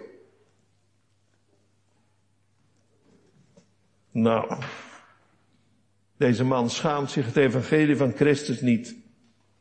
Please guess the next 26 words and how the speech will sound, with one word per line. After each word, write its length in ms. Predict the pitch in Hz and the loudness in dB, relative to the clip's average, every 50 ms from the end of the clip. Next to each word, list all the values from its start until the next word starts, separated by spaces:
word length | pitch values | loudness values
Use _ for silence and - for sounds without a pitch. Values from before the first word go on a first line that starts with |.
| _ _ _ _ | _ _ _ _
Hij 180 | _ 131 127 120 | _ -2 -2 0
ging 220 | 113 120 120 113 | 0 0 0 0
speciaal 800 | 110 - 123 117 113 107 - - 131 117 123 127 131 135 131 127 | 0 0 0 0 0 0 -2 -2 -2 0 0 0 0 0 -2 -2
naar 200 | 127 131 127 123 | -2 -2 -2 0
deze 320 | 120 127 123 117 - - 120 | 0 0 0 0 0 0 0
leiders 500 | 110 117 127 127 127 120 117 107 - - | 0 0 0 -2 -2 -4 -6 -8 -8 -6
toe 160 | - 123 117 | -4 -2 -2
om 80 | 113 104 | -2 -4
te 100 | - 107 | -6 -8
getuigen 540 | - 110 - - 143 131 127 120 117 117 | -8 -8 -2 0 0 2 2 2 0 0
dat 200 | 110 107 - - | -2 -2 -4 -2
Jezus 460 | - 123 131 131 127 120 123 - - - | 0 2 2 2 2 0 -2 -6 -8 -8
hem 140 | 127 120 | -8 -6
genezen 580 | 110 120 120 117 120 113 110 107 107 113 - 123 | -4 -4 -2 0 0 0 0 -2 -4 -6 -8 -8
had. 240 | - - - - - _ _ _ _ _ _ _ _ _ _ _ _ _ _ _ _ _ _ _ _ _ _ _ _ _ _ _ _ _ | -8 -8 -10 -14 -20 _ _ _ _ _ _ _ _ _ _ _ _ _ _ _ _ _ _ _ _ _ _ _ _ _ _ _ _ _
En 460 | _ - 110 107 113 110 101 95 - - _ | _ -10 -10 -10 -10 -10 -12 -12 -14 -18 _
Jezus 560 | - - 123 131 147 147 147 123 139 127 - | -4 0 2 2 2 2 2 0 -2 0 0
is 120 | 139 131 | 0 2
een 140 | 120 131 127 | 2 2 2
Heere, 580 | 117 117 135 139 139 135 123 113 104 - - 104 | 4 6 8 8 8 8 6 4 2 0 -2 -6
zo 240 | - - 110 110 107 | -6 -4 -4 -4 -4
zal 300 | 95 107 113 117 110 117 | -2 -2 -2 0 0 -2
Jezus 420 | 117 131 131 123 104 104 107 - | -2 -2 -4 -4 -6 -8 -8 -10
het 140 | - 107 - | -10 -10 -6
zelf 300 | - 147 147 127 120 - | -4 -2 -2 -2 -2 -4
zeggen. 360 | - - 120 - - 123 120 | -6 -8 -10 -10 -10 -14 -18